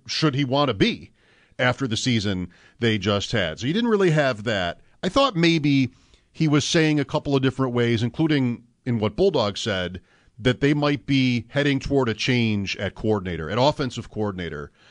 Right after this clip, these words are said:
But then he said on a question about Ken Dorsey,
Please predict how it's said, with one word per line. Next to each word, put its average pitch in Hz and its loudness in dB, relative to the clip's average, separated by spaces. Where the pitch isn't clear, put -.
But - -4
then 247 2
he 262 4
said 143 2
on 135 -2
a 127 0
question 165 0
about 135 -2
Ken 147 2
Dorsey, 107 -2